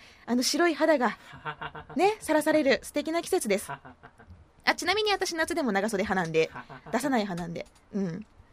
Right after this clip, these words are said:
Speaker 1: そう、それでね、夏というとやっぱり海に行きますよね。私行かないけど。プールも行きますよね。私行かないけど。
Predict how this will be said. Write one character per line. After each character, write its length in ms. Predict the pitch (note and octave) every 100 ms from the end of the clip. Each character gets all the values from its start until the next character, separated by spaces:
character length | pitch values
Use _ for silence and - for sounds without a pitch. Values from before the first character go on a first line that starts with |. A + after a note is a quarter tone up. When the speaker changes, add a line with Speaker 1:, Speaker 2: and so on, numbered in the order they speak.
| - - -
Speaker 1:
そ 280 | C#4+ B3+
う、 40 | -
そ 100 | C#4
れ 100 | B3
で 100 | A#3+
ね、 200 | B3 F4+
夏 320 | D4+ D4+ -
と 120 | E4+
い 180 | E4+ D#4+
う 40 | D#4
と 120 | C#4
や 120 | A#3+
っ 40 | A3+
ぱ 80 | F#4
り 60 | B4 G#4+ D4+ - - -
海 280 | C4+ C#4 A3+
に 160 | F#3
行 60 | E3
き 100 | A3+
ま 120 | D4+
す 120 | -
よ 100 | C4+
ね。 220 | A#3 E4 G4+
私 240 | G#3+ -
行 60 | F#3
か 80 | F3+
な 80 |
い 40 | F3
け 80 | F3
ど。 100 | - -
プ 80 | G#4
ー 120 | G#4
ル 80 | F#4+
も 80 | D#4+
行 100 | B3
き 80 | D4
ま 120 | D#4
す 100 | C#4+
よ 100 | C4+
ね。 100 | F4
私 280 | E4 - G#3+
行 40 |
か 60 | F3
な 60 |
い 40 | F3
け 100 |
ど。 100 | D#3